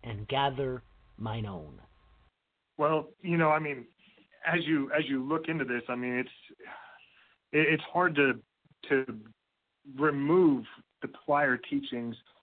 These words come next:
Speaker 2: um, and try to stay true to what, what the scripture truly says. And because there's so many different interpretations out there, there's so many different views on it,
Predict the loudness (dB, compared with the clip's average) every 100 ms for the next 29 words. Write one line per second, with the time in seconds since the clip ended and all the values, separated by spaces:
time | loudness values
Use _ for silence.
0 | -4 2 2 2 -2 -6 -6 -2 0 2
1 | 0 2 4 2 -2 -2 2 4 2 -2
2 | -6 -4 -2 0 -2 -6 -16 -20 _ _
3 | -4 0 0 0 -2 -2 -6 -2 0 0
4 | -6 0 0 2 0 2 2 0 -8 -20
5 | -20 -2 0 2 2 2 0 0 2 2
6 | 2 0 -4 -2 -2 2 2 2 0 2
7 | 2 0 0 0 0 2 0 -2 -4 -2
8 | 0 2 2 0 -2